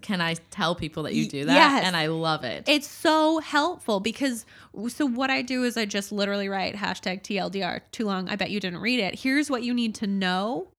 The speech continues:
Speaker 2: And I sum up in, like, two or three bullet points
Speaker 1: I love
Speaker 2: the
Speaker 1: it.
Speaker 2: important things they need to know. And then here's what you need to do.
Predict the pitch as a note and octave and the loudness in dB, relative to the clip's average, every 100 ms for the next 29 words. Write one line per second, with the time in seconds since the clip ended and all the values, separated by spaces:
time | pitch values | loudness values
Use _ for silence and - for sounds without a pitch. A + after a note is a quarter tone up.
0 | - A3 G#3+ - - A#3+ A3 G#3 G3 A3 | -2 0 0 -2 -4 0 2 0 0 -2
1 | G3+ F#3 F#3 - - A3+ G#3 A3 G3+ F#3+ | -4 -4 -6 -8 -4 -2 -2 -4 -4 -4
2 | F#3+ - B3 C#4+ - - E3 D3 B2+ A#3 | -6 -6 -4 -4 -8 -10 -8 -6 -2 0
3 | G#3+ - A3 G3 G#3+ A3 A3 G#3 G#3+ G3+ | 0 -2 -2 -2 -2 -2 -2 -2 -2 -2
4 | G#3+ G3 A3 A3 G#3 - G#3+ A#3 F#3 A3+ | -2 -2 -2 -2 -4 -4 -4 -2 -2 -2
5 | G3+ G3+ F#3 F3 - - F3+ D#3+ | -2 -2 -4 -10 -10 -4 -4 -4